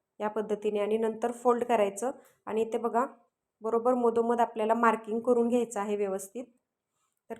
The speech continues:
कटोरीला टक्स मारायची ही अगदी परफेक्ट पद्धत आहे मैत्रिणींनो, प्रोफेशनल टेलर या पद्धतीने टक्स मारतात. तर या पद्धतीने एकाच साईडचे आपल्याला मधोमध केलेला भाग आहे तो पकडायचा आहे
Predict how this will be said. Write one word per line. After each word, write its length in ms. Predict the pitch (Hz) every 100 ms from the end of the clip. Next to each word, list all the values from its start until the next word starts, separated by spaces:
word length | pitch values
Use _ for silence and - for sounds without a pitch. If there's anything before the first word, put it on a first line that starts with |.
| -
कटोरीला 400 | 247 247 262 262
टक्स 280 | 254 254 -
मारायची 360 | 254 233 233 247
ही 80 | -
अगदी 300 | 208 196 254 -
परफेक्ट 560 | 247 233 254 247 - 262 269 - _ -
पद्धत 300 | 220 226 240
आहे 160 | 247 240
मैत्रिणींनो, 540 | 233 226 220 214 226
प्रोफेशनल 600 | 220 233 226 233 240 240 233
टेलर 260 | 240 220 220
या 120 | 220
पद्धतीने 500 | 220 233 226 233 233 240
टक्स 240 | 233 226 233
मारतात. 380 | 208 208 196 254 - _ _ _
तर 80 | 214
या 120 | 226
पद्धतीने 340 | 233 247 247 247 -
एकाच 260 | 247 247 247
साईडचे 580 | 269 240 233 - -
आपल्याला 360 | 240 240 214 226
मधोमध 400 | 226 214 220 226 -
केलेला 280 | 220 208 220
भाग 260 | 233 220
आहे 140 | 208 214
तो 100 | 226
पकडायचा 540 | - 226 202 202 202 214
आहे 240 | 190